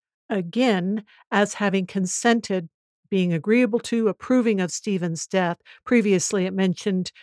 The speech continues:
at the end of chapter seven them laying their coats at his feet. Now, this same Saul will speak later as Paul about zeal without knowledge in Romans chapter ten, verse two,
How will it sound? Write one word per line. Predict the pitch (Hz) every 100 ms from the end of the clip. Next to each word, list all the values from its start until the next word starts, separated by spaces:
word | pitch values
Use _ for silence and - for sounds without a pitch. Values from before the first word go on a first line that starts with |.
| _
at | 196 196
the | 180
end | 180 170
of | 175
chapter | - 202 - 180
seven | - 214 196 180
them | 170 170 170
laying | 180 175 170
their | 165 156
coats | - 208 196 -
at | 180
his | 196 - -
feet. | 226 196 - - _ _ _ _ _ - _ _ _ _ -
Now, | 240 226 226 220 _
this | 190 294 - -
same | - - 240 262
Saul | 247 - 220 180 196 220
will | 196 190
speak | - - 240 208 - -
later | 190 208 247 185 175 -
as | 196 190 - -
Paul | - 269 202 185 -
about | 202 196 208 -
zeal | 170 226 247 220 196
without | 185 190 190 -
knowledge | 202 196 202 190 170 170 - _ _ _ _ _
in | 240 233
Romans | 233 226 214 185
chapter | - 214 196 214
ten, | 202 - 220 190
verse | 190 185 -
two, | - 240 208 185